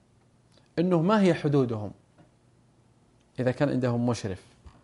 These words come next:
وغالبًا هؤلاء لن يتجاوزوا حدود عقولهم، ما راح يستنبط لك معنى دقيق جدًا، ما، ما يستطيع. أي نعم. فجميل جدًا الاستراحات، الحقيقة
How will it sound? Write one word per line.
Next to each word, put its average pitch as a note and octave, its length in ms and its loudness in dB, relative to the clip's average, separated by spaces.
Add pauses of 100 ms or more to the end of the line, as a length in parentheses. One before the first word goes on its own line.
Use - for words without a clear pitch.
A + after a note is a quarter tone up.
(520)
وغالبًا F#3 640 2
هؤلاء F#3 400 0
لن C#4 180 2
يتجاوزوا A#2 760 0 (500)
حدود C#3+ 300 0
عقولهم، A2 560 -4 (680)
ما - 120 -14
راح - 160 -2
يستنبط C3+ 560 -6
لك - 340 -12 (160)
معنى C3+ 220 -4
دقيق C3 540 -2
جدًا، C3 280 -2
ما، D#3 240 -6
ما B3+ 120 -4
يستطيع. G#2 500 -8 (1000)
أي A2+ 80 -8
نعم. F#2 160 -12 (600)
فجميل F#3+ 480 2
جدًا C#3+ 280 -4
الاستراحات، C3+ 720 -4
الحقيقة C3+ 760 -6